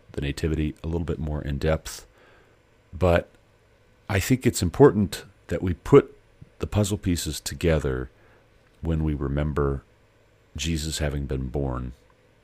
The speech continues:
to a virgin. The incarnation needs to be understood in context. What is the context of the incarnation? The context is that God created everything in the beginning.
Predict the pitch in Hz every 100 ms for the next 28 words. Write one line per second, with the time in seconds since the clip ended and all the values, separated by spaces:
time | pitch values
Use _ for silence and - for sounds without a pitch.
0 | _ _ - 82 65 67 64 67 - -
1 | - - - - _ _ _ _ - 85
2 | 98 - 110 92 85 80 78 69 69 -
3 | _ _ _ _ _ _ - 85 92 90
4 | - 80 82 80 78 - 71 69 65 -
5 | - _ _ _ - 82 87 - 139 -
6 | - - - - - _ _ - - -
7 | _ _ _ - 95 110 113 - - 117
8 | 113 82 71 - - _ - 80 80 78
9 | - 76 - 80 110 - - 64 - 120
10 | 139 71 69 - 71 71 - - - -
11 | _ _ _ - 87 85 82 90 92 98
12 | - - 80 69 - 76 80 - 73 71
13 | 71 67 69 65 65